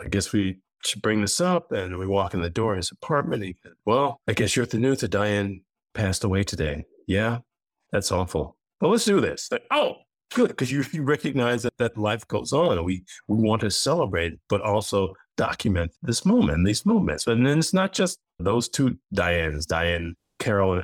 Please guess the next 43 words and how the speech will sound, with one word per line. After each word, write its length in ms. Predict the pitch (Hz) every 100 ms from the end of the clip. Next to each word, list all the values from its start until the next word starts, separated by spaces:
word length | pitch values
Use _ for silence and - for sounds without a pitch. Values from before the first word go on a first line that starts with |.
| -
and 140 | 90
Diana 320 | 90 85 85 85
Sands, 400 | - 180 123 120
but 100 | 135
also 320 | 160 175 147
Diana 340 | 135 160 139
Ross. 440 | 123 202 143 82 - _ _
Whoopi 240 | 190 185 170
Goldberg 420 | 175 202 165 120
talks 280 | - 113 -
about 360 | 98 101 95 - -
seeing 460 | - 151 143 - -
in 100 | 135
her 220 | 117 147
motion 400 | 143 165 175 180
picture 280 | 185 147 147
debut, 680 | 135 135 127 180 208 147 - _ _
she 160 | - 143
could 160 | 214 -
sing 240 | 208 180
and 100 | 156
move 120 | 156
her 80 | 147
hands. 260 | 160 165 165
And 80 |
by 100 | 170
the 60 | 175
way, 140 | 196
she 140 | 175 -
could 120 | 160
act, 440 | 214 294 - - - _ _ _ -
you 120 | 113
know, 460 | 107 104 160 170 285 _
<laughs> 340 | - - - -
'cause 260 | 143 - - - -
we 180 | 123 120
certainly 500 | - - 147 143 131 -
have 140 | 107
now 300 | 104 104 127
seen 420 | 139 - 107 104 101 _ _ -
more 260 | 113 120
and 80 | 107
more 380 | 104 117 113